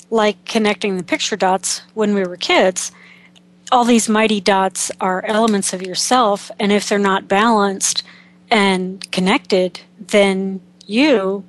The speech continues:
me, us, we are the ones who are going to be skewed, that it's not gonna be a true reflection of who we are. And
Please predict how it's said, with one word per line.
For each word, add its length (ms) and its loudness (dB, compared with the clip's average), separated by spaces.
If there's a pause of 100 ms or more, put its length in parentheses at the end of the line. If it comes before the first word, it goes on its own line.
(280)
me, 400 2 (240)
us, 520 2 (160)
we 180 4
are 120 4
the 120 0
ones 360 0
who 180 -2
are 140 2
going 340 0
to 280 4 (160)
be 140 2
skewed, 680 0 (340)
that 120 2
it's 220 0
not 220 0
gonna 200 0
be 180 0
a 40 2
true 260 -4
reflection 680 -2
of 120 -8
who 180 0
we 240 0
are. 420 0 (800)
And 680 0